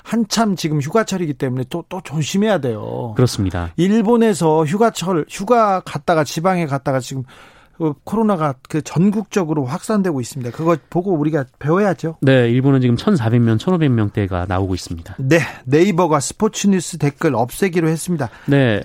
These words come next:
Speaker 2: 오늘 관련 서비스를 중단하겠다라고 밝혔는데
Speaker 1: 네.
Speaker 2: 이 최근 악성 댓글의 수위 그리고 그로 인해서 상처받은 선수들의 고통을 간과할 기준이 너-, 간과할 수 없다.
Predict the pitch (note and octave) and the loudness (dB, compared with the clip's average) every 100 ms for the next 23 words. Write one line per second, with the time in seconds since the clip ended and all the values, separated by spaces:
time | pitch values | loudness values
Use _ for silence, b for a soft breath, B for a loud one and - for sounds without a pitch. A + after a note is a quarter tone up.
0 | - D3 D#3+ C#3 E3 F#3 F#3+ F3 D#3+ E3+ | 2 4 4 4 4 2 0 0 0 -2
1 | D#3+ - C3+ D#3 C3+ - C3+ A2+ A2 A#2+ | 0 2 2 4 0 0 0 2 0 -2
2 | A#2 C#3+ C3+ G2+ C#3 C3 D3 D#3+ F#3 G3 | -2 0 2 2 2 2 4 2 0 -2
3 | F#3 A2+ - - F3+ D#3+ D3+ - C3 - | 0 0 -4 -2 0 2 0 0 0 -2
4 | G#3+ D3+ C#3 - B2+ B2+ A#2+ E3+ G3+ - | 0 2 0 2 2 2 2 2 2 2
5 | C#3 C3+ B2+ B2 F3+ G3+ F#3 E3 C#3 D#3 | 4 4 2 0 -2 -2 0 0 2 0
6 | - C3 B2+ A#2 - B2 E3 B B B | 0 -2 -2 -4 -2 2 2 B B B
7 | B - A#2+ C#3 C#3 B2+ B2 B2+ C#3 - | B -2 2 4 2 0 -2 0 2 -2
8 | - C3 C#3 B2+ C#3 - C3 | 0 2 2 0 -2 0 -2